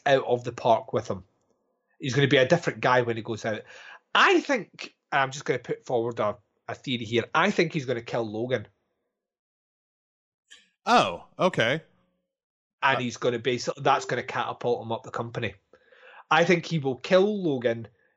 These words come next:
Speaker 1: uh, which will ultimately make him a major shareholder as the Man in Black, um, of,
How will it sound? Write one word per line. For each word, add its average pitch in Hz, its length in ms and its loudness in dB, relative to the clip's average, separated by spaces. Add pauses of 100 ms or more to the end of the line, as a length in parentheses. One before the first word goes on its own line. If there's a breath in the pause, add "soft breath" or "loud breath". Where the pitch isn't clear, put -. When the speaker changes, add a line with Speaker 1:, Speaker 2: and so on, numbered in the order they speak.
(100)
Speaker 1:
uh, 110 360 0
which 113 320 -2
will 117 300 4
ultimately 135 520 4
make 123 320 2
him 113 600 0
a 127 100 -2
major 131 380 4
shareholder 123 880 4
as 110 140 -6
the 131 60 -2
Man 117 260 2
in 107 100 -6
Black, 110 440 0 (340 loud breath)
um, 107 800 2 (800)
of, 117 680 6